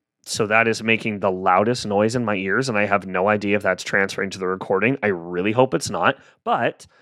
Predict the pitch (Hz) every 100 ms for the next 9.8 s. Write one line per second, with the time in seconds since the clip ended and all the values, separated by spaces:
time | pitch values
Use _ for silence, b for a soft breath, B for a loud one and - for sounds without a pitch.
0 | b b b - 135 127 131 131 123 117
1 | 143 180 160 147 139 131 - 180 139 113
2 | 240 370 147 135 - 127 147 139 139 143
3 | 139 139 139 160 180 147 113 123 139 160
4 | 151 147 156 180 95 B B B 196 202
5 | 214 220 190 190 190 202 185 170 - -
6 | - 101 98 - 127 127 117 123 147 143
7 | 147 135 98 87 85 - - 123 165 147
8 | 113 92 82 B B B - - 170 -
9 | 143 B B B B - 127 120